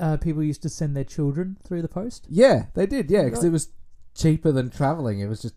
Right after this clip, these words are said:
Speaker 2: you send them through the post.
Speaker 1: And, like, in the early days of the internet, there was, like, a blog where they would just, like, put a stamp on something and see if it would get to their destination. Like, I don't, you know, writing, writing an address and putting a stamp on a banana, and then getting it to their house the next day.
Speaker 2: That's brilliant.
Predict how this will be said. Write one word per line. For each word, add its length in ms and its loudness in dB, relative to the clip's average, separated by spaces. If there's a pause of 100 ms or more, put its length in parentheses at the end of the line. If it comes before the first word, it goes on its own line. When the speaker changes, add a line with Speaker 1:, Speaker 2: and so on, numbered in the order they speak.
Speaker 2:
you 80 -10
send 240 -4
them 80 -2
through 180 -2
the 60 -2
post. 400 -4
Speaker 1:
And, 120 -2
like, 140 -6
in 100 -2
the 160 -4
early 260 0
days 240 0
of 60 -4
the 120 -2
internet, 340 -4
there 100 -2
was, 100 -2
like, 160 -4
a 40 -4
blog 540 -4
where 120 -2
they 120 0
would 140 0
just, 180 -10
like, 220 -6
put 160 -6
a 40 -2
stamp 440 -6
on 100 -6
something 480 -10
and 160 -6
see 220 -8
if 100 -8
it 60 -8
would 160 -6
get 220 -8
to 80 -6
their 120 -2
destination. 640 -8
Like, 220 -10
I 100 -6
don't, 280 -4
you 80 -4
know, 100 -2 (140)
writing, 520 -4
writing 320 -4
an 120 -6
address 340 -8
and 80 -10
putting 180 -8
a 40 -8
stamp 340 -10
on 80 -8
a 60 -8
banana, 480 -10 (640)
and 160 -2
then 420 -4
getting 240 -2
it 140 -10
to 80 -10
their 140 -6
house 240 -8
the 100 -8
next 220 -10
day. 280 -8 (540)
Speaker 2:
That's 200 0
brilliant. 440 0